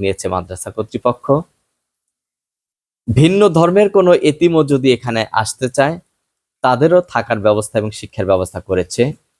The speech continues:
এই মাদ্রাসা কর্তৃপক্ষ। শুধু সিরাজগঞ্জ নয়, সারা বাংলাদেশে ছড়িয়ে পড়ুক ওসমান গনি হাফিজিয়া মাদ্রাসা এতিমখানার সুনাম।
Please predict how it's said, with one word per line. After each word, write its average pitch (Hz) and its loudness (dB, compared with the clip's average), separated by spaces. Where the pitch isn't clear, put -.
এই 139 4
মাদ্রাসা 98 -4
কর্তৃপক্ষ। - -16
শুধু 165 2
সিরাজগঞ্জ 175 2
নয়, 185 0
সারা 139 0
বাংলাদেশে 143 -2
ছড়িয়ে 117 0
পড়ুক 110 0
ওসমান 135 0
গনি 123 2
হাফিজিয়া 117 0
মাদ্রাসা 104 -2
এতিমখানার 95 -2
সুনাম। 104 -2